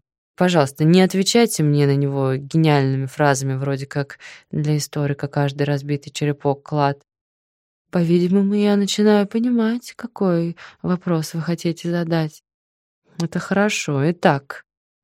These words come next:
подумайте, не было ли среди ваших находок каких-либо особенно ценных? Меня, как вы догадались, интересует исключительно их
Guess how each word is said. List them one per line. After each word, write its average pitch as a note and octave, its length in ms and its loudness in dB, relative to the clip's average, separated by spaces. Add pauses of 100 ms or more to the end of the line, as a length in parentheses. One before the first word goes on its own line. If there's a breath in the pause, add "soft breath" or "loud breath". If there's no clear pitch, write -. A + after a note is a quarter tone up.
подумайте, F#3 760 4
не G#3 280 6
было F#3+ 200 4
ли F#3+ 160 4
среди F#3+ 400 0
ваших G#3+ 460 -2
находок F3 580 0
каких-либо F#3+ 720 0
особенно G3+ 880 0
ценных? F3+ 640 0
Меня, E3+ 500 4
как - 240 -10
вы D#3 80 2
догадались, D#3+ 560 2
интересует F3 640 -2
исключительно G3 1040 -4
их - 400 -6